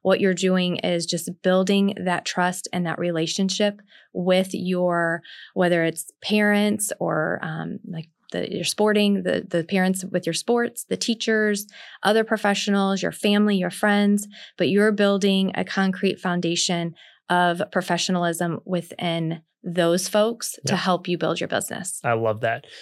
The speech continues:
Speaker 2: I talked on the last episode, we talked about the Disney experience and
Speaker 1: Mm-hmm.
Speaker 2: having raving fans,
Speaker 1: Yeah.
Speaker 2: right?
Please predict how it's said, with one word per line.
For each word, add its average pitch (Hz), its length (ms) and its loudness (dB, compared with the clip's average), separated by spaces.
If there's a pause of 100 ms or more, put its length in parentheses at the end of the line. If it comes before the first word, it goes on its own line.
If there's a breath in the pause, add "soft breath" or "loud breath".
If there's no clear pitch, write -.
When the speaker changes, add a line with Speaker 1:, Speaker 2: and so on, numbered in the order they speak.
(160 loud breath)
Speaker 2:
I 117 120 4
talked 147 280 2
on 131 80 2
the 117 100 2
last 110 280 2
episode, 104 560 -2
we 110 140 -2
talked 107 240 -2
about 110 160 -2
the 107 60 -6
Disney 104 380 -4
experience 139 800 -4
and 113 200 0
Speaker 1:
Mm-hmm. 110 100 0
Speaker 2:
having 110 280 2
raving 110 400 0
fans, 113 580 -6
Speaker 1:
Yeah. 320 200 2
Speaker 2:
right? 113 280 2